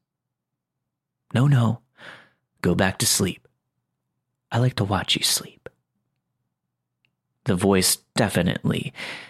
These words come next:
does not belong to my brother-in-law.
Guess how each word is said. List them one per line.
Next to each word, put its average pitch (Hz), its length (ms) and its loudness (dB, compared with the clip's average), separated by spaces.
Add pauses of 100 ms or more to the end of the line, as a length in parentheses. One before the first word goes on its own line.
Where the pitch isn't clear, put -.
(260)
does 104 240 2
not 107 500 2
belong 92 640 2 (140)
to - 100 0
my 82 140 4
brother-in-law. - 680 -2